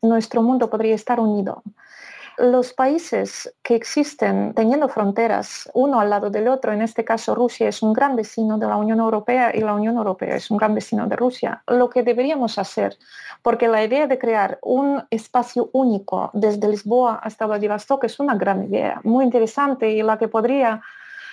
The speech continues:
permitir a todo este mundo que aparece en este gran espacio ir avanzando conjuntamente. La fuerza de hoy está en las alianzas, realmente, en las alianzas en cualquier sector de lo que es nuestra vida.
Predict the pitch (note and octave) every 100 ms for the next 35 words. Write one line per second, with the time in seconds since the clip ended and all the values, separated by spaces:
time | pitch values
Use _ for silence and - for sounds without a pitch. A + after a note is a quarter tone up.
0 | - C4+ B3 A3+ C#4+ C4+ F#3+ - _ -
1 | G#3 G#3 C4+ B3+ - A3 A3 D#4+ D4+ G#3
2 | G3+ G#3 A3 G#3+ G#3 A3 A#3+ - G#3+ G#3
3 | G#3 G#3 G3 A#3 A3 G#3+ C4 B3+ - G#3+
4 | G#3 - - - - - - C#4 D#4 E4
5 | _ A#3+ A3+ A3 - D4 C#4 A3 A3+ A3
6 | C4 A#3+ A3 G3+ G3 G#3 - - B3 A#3+
7 | D4+ F#4+ - A#3+ A#3 C4+ E4 C#4+ - C#4
8 | C#4 A#3+ - A3 G#3+ G3 G3+ G3+ - -
9 | A3+ A3 A3 G#3+ G#3 G#3+ A3+ C4 C4 E4
10 | D4 C4 A#3+ A3+ A#3+ A#3 C#4+ B3+ A#3 A#3+
11 | A3 A3+ A3 G3+ A3 G#3+ G#3+ G#3 A3 A3+
12 | A#3+ A#3+ A3+ - G#3+ G#3+ F#3 -